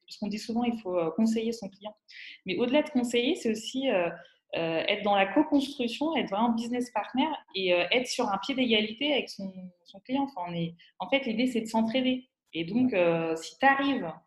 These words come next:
Speaker 1: à pas être, euh, trop dans cette relation hyper hiérarchique, fournisseur-client, mais que t'arrives finalement à créer une vraie relation où tu t'entraides, et ben, en fait, euh, la personne en face, euh, en l'occurrence le client, il préfère aussi, hein.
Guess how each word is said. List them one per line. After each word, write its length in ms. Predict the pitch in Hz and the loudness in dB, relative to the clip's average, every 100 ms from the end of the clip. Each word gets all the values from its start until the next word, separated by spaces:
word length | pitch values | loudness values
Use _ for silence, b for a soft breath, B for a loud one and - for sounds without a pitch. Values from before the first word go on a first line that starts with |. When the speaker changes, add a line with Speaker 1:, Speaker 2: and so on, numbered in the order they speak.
| _ | _
Speaker 1:
à 240 | 175 170 165 - | 0 2 0 4
pas 80 | 262 | 4
être, 240 | 254 254 | 4 0
euh, 300 | 190 180 175 170 - | 0 2 0 -4 -10
trop 200 | - 277 | -4 0
dans 120 | 240 220 | 2 2
cette 260 | 220 214 - | 0 -4 -2
relation 580 | 220 220 220 240 240 233 | 0 0 -2 -2 0 0
hyper 420 | 233 240 254 226 | -4 0 2 2
hiérarchique, 640 | 226 220 220 - 254 - 165 _ _ _ - | 2 4 2 0 -8 -10 -16 _ _ _ -6
fournisseur-client, 960 | 254 247 240 247 240 - 240 247 247 b _ | 0 2 2 0 -2 -2 -2 -2 -6 b _
mais 80 | 185 | -4
que 160 | 202 202 | -2 4
t'arrives 280 | 233 254 247 | 4 4 2
finalement 520 | 220 214 214 233 233 | 0 2 2 2 2
à 160 | 185 | 2
créer 240 | - - 226 | 0 -2 -4
une 100 | 208 | -2
vraie 140 | 226 233 | 0 2
relation 400 | 233 226 226 247 | 2 2 0 0
où 100 | 226 | 0
tu 160 | - | -2
t'entraides, 460 | - 185 - 285 262 147 - _ _ | -10 -10 -4 -2 -2 -6 -10 _ _
et 100 | - | -4
ben, 80 | 180 | 0
en 120 | 175 | 0
fait, 280 | 170 254 254 | 2 0 2
euh, 340 | 180 175 165 165 | 0 2 2 0
la 140 | 175 | 0
personne 260 | 175 170 175 | -2 -6 -8
en 100 | 170 | -4
face, 200 | 233 233 | -4 -4
euh, 380 | 180 165 160 160 160 - | -4 -4 -2 -4 -6 -10
en 60 | 165 | -10
l'occurrence 380 | 165 170 190 - | -8 -10 -14 -10
le 60 | 165 | -10
client, 300 | 180 214 247 233 | -6 -4 -2 -2
il 140 | 175 170 | -2 -6
préfère 360 | 185 180 180 | -8 -6 -4
aussi, 260 | 226 - 254 | -4 -6 -4
hein. 100 | 226 | -4